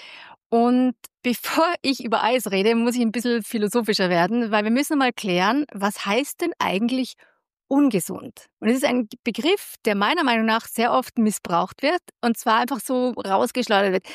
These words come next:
„Na, der Schweinsbraten, ich weiß, den sollte man nicht essen, der ist total ungesund und die Pommes sind ungesund und die Schokolade ist ungesund und so vieles ist ungesund.“ Und die Frage ist, was heißt eigentlich ungesund?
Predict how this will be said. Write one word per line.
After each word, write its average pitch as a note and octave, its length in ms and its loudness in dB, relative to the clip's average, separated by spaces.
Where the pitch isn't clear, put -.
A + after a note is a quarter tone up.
„Na, F3+ 120 -4
der F#3 140 -6
Schweinsbraten, G#3+ 680 -2
ich A3+ 60 2
weiß, - 200 -6
den F#3 120 -10
sollte F#3+ 200 0
man G#3 80 0
nicht G3+ 120 -4
essen, - 240 -2
der A3+ 80 2
ist - 80 -4
total A3+ 400 0
ungesund A3 480 0
und A3 80 0
die B3 60 0
Pommes C4 360 2
sind A#3 140 -2
ungesund A#3 500 -2
und A3+ 320 -6
die A3 80 -6
Schokolade A#3+ 400 2
ist B3 140 -4
ungesund A3+ 500 0
und A3 140 -4
so C4+ 160 -4
vieles C#4+ 260 0
ist - 220 -6
ungesund.“ G3+ 540 0
Und - 80 -8
die A3+ 80 -2
Frage A3+ 280 0
ist, B3+ 100 -4
was A#3+ 180 -6
heißt G#3 320 0
eigentlich A3 400 -4
ungesund? E3 720 -4